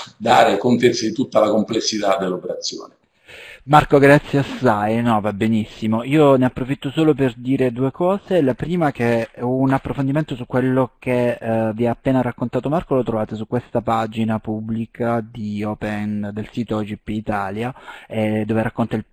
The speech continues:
Speaker 2: processo di stesura del, del quarto piano. Altra cosa che volevo dire, visto che più di qualcuno l'ha già detto in chat, Gianluca Finito, che è efficientissimo come sempre, ha già caricato le slide dei relatori sulla pagina di Eventi P A,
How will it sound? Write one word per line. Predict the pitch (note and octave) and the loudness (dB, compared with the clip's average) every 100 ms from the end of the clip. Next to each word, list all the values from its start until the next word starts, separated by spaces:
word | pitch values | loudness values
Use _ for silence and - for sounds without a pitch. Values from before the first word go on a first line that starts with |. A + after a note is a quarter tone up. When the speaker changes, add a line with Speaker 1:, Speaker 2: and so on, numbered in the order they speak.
| _ | _
Speaker 2:
processo | A2 A2 G#2+ A2+ A2 A2 | -2 0 0 -4 -8 -8
di | A2 | -8
stesura | - G#2+ A2 | -10 -6 -4
del, | G#2 G#2 G#2+ G#2 _ | -4 -6 -8 -10 _
del | - A2 G#2 | -10 -6 -4
quarto | - G#2 - | -6 -6 -8
piano. | G2+ G2+ F#2+ F#2+ G2+ - - - - | -6 -6 -6 -8 -12 -14 -20 -20 -4
Altra | C#3+ C#3+ D3 | 0 0 0
cosa | C#3 C3+ | 0 0
che | C3+ | -2
volevo | B2+ C3 C3 C3+ | -2 -2 -2 -2
dire, | D#3 D#3+ | 0 0
visto | A2+ - A2+ | 0 -4 -4
che | A2 | -4
più | - | -4
di | B2+ | -4
qualcuno | A#2+ A#2 - B2+ | -2 -2 -2 0
l'ha | A#2 A2+ | 0 -2
già | G#2+ A#2 | -4 -4
detto | A2+ - - | -4 -6 -6
in | C#3+ C#3+ | -6 -6
chat, | - E3 F#3 - _ F#3 D#3 | -6 -4 -4 -6 _ -4 -2
Gianluca | B2 B2 B2+ C3+ C3 | -2 -2 -2 -2 -4
Finito, | - C#3 D3 A#2+ | -4 -4 -2 -2
che | G#2+ A2 | -4 -4
è | |
efficientissimo | A2 A2+ A2 A#2 - A#2 - B2 | -6 -8 -6 -6 -6 -10 -6 -4
come | - C#3 | -2 -4
sempre, | C3+ F#3 - | -4 -4 -4
ha | B2 | -4
già | B2 | -4
caricato | - A#2+ A#2 A#2 A#2 | -4 -4 -2 -4 -2
le | A2+ | -2
slide | A2+ B2 B2 A#2+ A#2 | 0 0 0 -2 -2
dei | A2+ | -2
relatori | A2+ A#2 A2+ A#2+ A#2+ | -2 -2 -2 -2 -2
sulla | A2+ A2+ A2 | -2 -4 -4
pagina | A2+ A2+ A2 | -4 -6 -6
di | G#2+ | -6
Eventi | G#2+ G#2+ - G#2+ | -6 -8 -8 -12
P | - | -8
A, | G2+ | -10